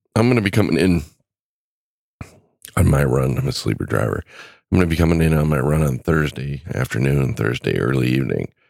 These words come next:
That's gonna be in Chicago. So I'm gonna take the car, race over to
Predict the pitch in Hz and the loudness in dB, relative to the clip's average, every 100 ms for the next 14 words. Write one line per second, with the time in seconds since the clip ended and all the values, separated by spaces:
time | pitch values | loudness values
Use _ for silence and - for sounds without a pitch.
0 | _ _ _ _ - 69 - 73 69 71 | _ _ _ _ -4 -2 2 2 2 0
1 | 67 - - 69 65 57 52 - 73 71 | -2 -6 -4 -2 -2 -4 -4 -2 -2 0
2 | 71 - - 78 78 78 71 73 - 67 | -2 -2 0 2 2 0 0 -2 -2 -2
3 | 65 64 - 60 58 55 | -2 -4 -2 -2 0 -2